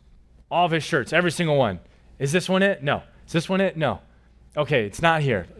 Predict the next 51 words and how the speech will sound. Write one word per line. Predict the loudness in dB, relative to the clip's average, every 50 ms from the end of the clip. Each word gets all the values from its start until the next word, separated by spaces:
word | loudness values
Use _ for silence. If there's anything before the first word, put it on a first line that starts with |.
| -10 0 2
Different | 2 4 4 0 -2 0
drawer. | 2 2 2 2 2 0 -6 -14 -14 -4
Same | 0 2 2 2 2
thing. | 0 -2 -2 -2 -2 0
Ripping | 0 0 0 0 -2
it | -2
apart. | -2 2 2 2 2 2
Is | -2
this | -6 -6 -2 0
one | 2 2
it? | 2 2
No. | 2 0 0 0 -2
Is | -4
this | -6 -8 -6 -4
one | -4
it? | -2 -2
No." | -2 -4 -4 -4 -8 -20 -20 -20 -20 -20 -20 -20 -20 -20 -20 _ _ _ _ _ _ -20 -20 -20 -20 -20 -20 -18 -6 0
Finally, | 2 2 2 2 0 -2 -2
we | -2 0
go | 2 2
to | 2 2
the | 0 0
dirty | 0 0 0 0 0
laundry | 0 0 0 0 0 -2 -4 0
bin. | 0 0 -2 -2 -6 -12 -18 -20 -20 -20 -20 -20 -20 -20 -10 -6
We're | -2 0
ripping | 2 2 2 2 -2 -2 0
it | 2 2
out. | 2 0 0 -4 -10 -20 -20 -20 -20 -20 -20 -14 -4 0
We're | 2 2
seeking | 4 4 2 2 2 -2 -4
for | -2 0 0 0 0
it. | 0 -4
We | -8 -4
can't | 0 0 0 0 0
find | 0 0 0 0 0
it | -4 -6
still. | -6 0 2 2 2 2 0 -8 -18 -20 -20 -20 -20 -20 -20 -20 _ -20 -20 -20 -20 -20 -20 -20 -20 -20 -18 -8
And | -2 0
now | 2 2 2 2
I | 0 -2
see | -2 -2 0 0 2
the, | 4 4 4 2 0 -4 -8 -4
the | -4 0
temperament | 0 0 0 0 0 0 0 2 2
of | 0 0
my, | 0 0 2 2 0 -2 -4 -8 -16 -6
you | -2 0 2
know, | 2 2
four-year-old | 0 -4 -8 -4 0 0 2 2 2 0 -2
son. | -2 -2 0 2 2 2 0 -4 -6